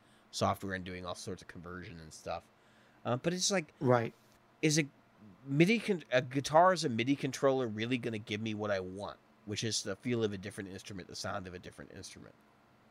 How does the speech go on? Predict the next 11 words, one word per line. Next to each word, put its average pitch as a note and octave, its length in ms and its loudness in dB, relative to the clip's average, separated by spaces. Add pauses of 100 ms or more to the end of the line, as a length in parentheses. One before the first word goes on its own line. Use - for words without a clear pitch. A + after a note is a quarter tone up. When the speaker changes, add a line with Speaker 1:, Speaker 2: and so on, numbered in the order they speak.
(600)
Speaker 1:
I B2 80 8
don't A#2+ 120 8
know. - 140 0
Speaker 2:
Exactly. A2+ 120 -6
That's, B2+ 320 6
that's, - 360 4 (760)
Speaker 1:
I D#3 120 2
don't E3+ 100 0
know. E3 200 4
Speaker 2:
uh, E3 120 6
uh, F3 60 6